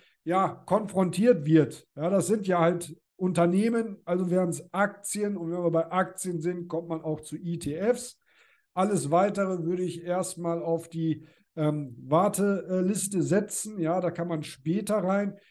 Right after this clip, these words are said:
Und, ähm, ganz wichtig für den Anfang ist auch, sich mit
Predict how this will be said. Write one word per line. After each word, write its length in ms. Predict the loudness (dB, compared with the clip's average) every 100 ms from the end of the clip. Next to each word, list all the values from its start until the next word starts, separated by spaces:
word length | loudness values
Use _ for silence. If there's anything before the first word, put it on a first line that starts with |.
| _ 2
Und, 440 | 2 2 -2 -4
ähm, 200 | 0 0
ganz 340 | 2 2 0 -4
wichtig 360 | -8 -6 -10
für 160 | -4 -4
den 340 | -2 -4 -6
Anfang 500 | -8 -6 -4 -4 -6
ist 300 | -6 -8 -6
auch, 340 | -2 0 0 -4 _ _
sich 400 | -4 -2 -2 -12 _
mit 360 | -4 -4 -6